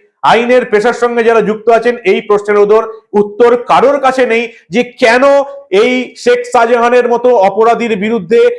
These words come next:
এই মামলা, এত গুরুত্বপূর্ণ মামলা এক মাস বন্ধ থাকবে। কাদের জন্য বিচার ব্যবস্থা? কাদের জন্য?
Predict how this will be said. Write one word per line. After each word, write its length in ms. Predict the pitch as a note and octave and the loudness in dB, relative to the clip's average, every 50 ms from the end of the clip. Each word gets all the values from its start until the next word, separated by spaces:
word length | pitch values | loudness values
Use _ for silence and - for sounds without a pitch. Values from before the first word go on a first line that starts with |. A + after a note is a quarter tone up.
| - - - | -8 -8 -6
এই 160 | - A#3+ C4+ C4 G3 E3 | -4 -2 -2 -2 -4 -2
মামলা, 340 | E3 G3 G#3 G#3 A3 A3 A3 A3 G#3+ - | -2 -2 0 0 0 2 2 2 0 0
এত 180 | E3+ - - C4 - - | -2 -2 0 -2 -2 -2
গুরুত্বপূর্ণ 720 | C#3+ D#3+ A3+ C4+ C4 - - C4+ C4 C4 B3 B3 A#3 A#3+ A#3+ A3 | 0 -2 -2 -2 -2 -4 -2 -2 -2 0 -2 -4 -2 -2 -2 0
মামলা 340 | G#3 G#3 G#3 G#3 A3 A3+ A#3 A3+ - - - _ - D3+ F#3+ A3 | 0 0 0 0 2 2 2 0 -2 -6 -18 _ -2 0 2 2
এক 100 | A3 - - - D3 D#3 | 0 -2 -6 -12 -6 -2
মাস 220 | G3 A3+ B3 A#3+ - - C#3 B2 | 0 0 0 0 -4 -8 -6 -2
বন্ধ 200 | E3 F#3 F3 D#3+ D3+ | -2 -2 0 -2 -4
থাকবে। 280 | D3 C#3 A#2 G2+ F#2 _ _ _ _ _ _ _ _ _ _ _ _ _ _ _ _ _ _ _ _ _ _ _ _ _ _ _ _ _ _ _ _ _ _ - | -6 -6 -10 -20 -20 _ _ _ _ _ _ _ _ _ _ _ _ _ _ _ _ _ _ _ _ _ _ _ _ _ _ _ _ _ _ _ _ _ _ -2
কাদের 320 | F#3 F#3+ G#3 A#3+ C#4+ D4 C4 | 0 2 2 2 2 0 0
জন্য 180 | B3 C4+ A#3+ B3 A#3 | 0 -2 0 0 0
বিচার 260 | G3 G3+ G3+ G3 E3+ | 0 0 0 0 0
ব্যবস্থা? 380 | D#3 D3+ C3 C3 B2+ - - - - - _ _ _ _ _ _ _ _ _ _ _ _ _ _ _ _ _ - | 0 -2 -2 -4 -6 -12 -14 -18 -18 -20 _ _ _ _ _ _ _ _ _ _ _ _ _ _ _ _ _ -2
কাদের 300 | F3+ F#3+ G#3+ B3+ C4 - | 0 0 2 2 0 0
জন্য? 240 | F3 F3+ E3 C3 A#2 | 0 -2 -4 -4 -6